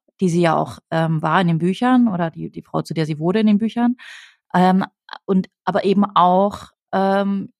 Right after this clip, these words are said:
jemand, der sehr emotional auch ist und auf die Gefühle der anderen eingeht. Und das fehlte, ähm, bei der Person, die das dargestellt hat, für mich.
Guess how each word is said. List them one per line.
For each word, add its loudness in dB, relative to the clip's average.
jemand, -2
der 2
sehr -2
emotional 0
auch 0
ist -8
und -6
auf -6
die -10
Gefühle -2
der -4
anderen 0
eingeht. -2
Und -6
das -4
fehlte, 0
ähm, -4
bei 0
der -4
Person, -6
die -2
das -6
dargestellt -8
hat, -6
für -14
mich. -10